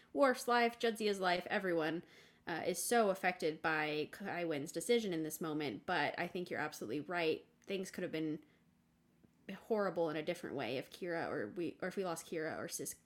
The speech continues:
or Jake, you know, like, oof, I can't even imagine. And so what a, what a difficult choice. And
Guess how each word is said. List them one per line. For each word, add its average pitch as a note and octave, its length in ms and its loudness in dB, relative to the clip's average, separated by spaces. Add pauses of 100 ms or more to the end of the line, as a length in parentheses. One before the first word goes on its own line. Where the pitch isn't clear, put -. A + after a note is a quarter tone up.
or D3 160 -4
Jake, D#3+ 400 -2
you D3+ 140 -4
know, G2+ 180 -4
like, C#3 340 -4 (600)
oof, F#3 140 4 (200)
I F3+ 60 -4
can't F#3 160 0
even D3 140 0
imagine. G3+ 640 2
And G3 180 2
so E3+ 360 4 (320)
what C#4 160 2
a, F3 220 4 (100)
what C4+ 140 0
a B3 40 -2
difficult G#3 460 0
choice. E3+ 380 4
And F3+ 220 0